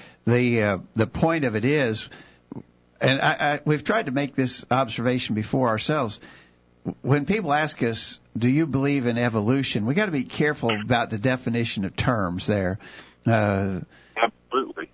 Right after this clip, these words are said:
Speaker 1: And, and I, I know you're gonna be covering that, but, uh, we've been encouraging, and tell, to talk, address this a little bit, David. We've been encouraging that, uh,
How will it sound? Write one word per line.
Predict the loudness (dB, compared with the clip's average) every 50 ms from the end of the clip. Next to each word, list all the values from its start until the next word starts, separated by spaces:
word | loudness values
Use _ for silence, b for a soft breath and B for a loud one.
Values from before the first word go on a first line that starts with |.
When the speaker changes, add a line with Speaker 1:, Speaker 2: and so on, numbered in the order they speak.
| _ -2
Speaker 1:
And, | 0 0 0 0 -2 0
and | 0 0 2 2
I, | 2 2 2 2
I | 2 2
know | 2 4 2
you're | 2 2 2 2
gonna | 0 0 0
be | 0 -2 -2
covering | 0 2 0 2 2 0 -2 0 0
that, | 0 0 -2 -2 0 0
but, | 0 0 -2 -6 b b b b b b b b
uh, | 0 2 2 2 2 2 0 0 -2 -6 -12 -16 _ _ _ -20 _ _ _ _ _ _ _ -14 -14 -14 _ _ _ 0
we've | 0 2 2 2
been | 0 0 0 0
encouraging, | -4 -6 -6 -6 -2 0 0 2 2 0 0 0 0 0 2 2 2
and | 0 2
tell, | 2 0 2 0 -2
to | -2 -4 -4 -4
talk, | -2 -2 0 0 0 -2 -2 -2
address | -2 -2 0 0 -2 -2 -2 -2
this | -4 -4 -2 -4
a |
little | -4 -4 -2
bit, | -2 -2 -2 0
David. | 0 0 0 0 -2 B B B B B B B 0
We've | 0 0 0
been | -2 -2 -2
encouraging | -2 -2 0 0 0 0 0 0 0 0 0 2 2
that, | 2 0 0 0 -2
uh, | -4